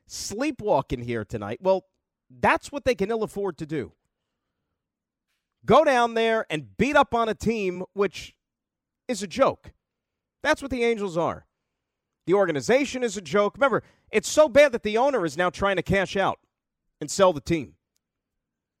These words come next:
Snap out of this little funk and go beat the Angels. Another big start tonight for Montas. You know, you want to see him continue to get it going in the right direction. He was good against the Mets, pitching in and out of trouble.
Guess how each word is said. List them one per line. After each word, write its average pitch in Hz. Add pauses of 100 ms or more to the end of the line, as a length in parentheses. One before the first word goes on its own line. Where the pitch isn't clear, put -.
(220)
Snap -
out 294
of 269
this 233
little 226
funk 208
and 180
go 180
beat 170
the 147
Angels. 110
Another 190
big 233
start 240
tonight 233
for 240
Montas. 214 (720)
You 151
know, 180
you 165
want 180
to 233
see 233
him 214
continue 208
to 196
get 196
it 196
going 202
in 196
the 185
right 180
direction. 220 (880)
He 156
was 139
good 226
against 226
the 220
Mets, 214
pitching 214
in 214
and 208
out 214
of 196
trouble. 196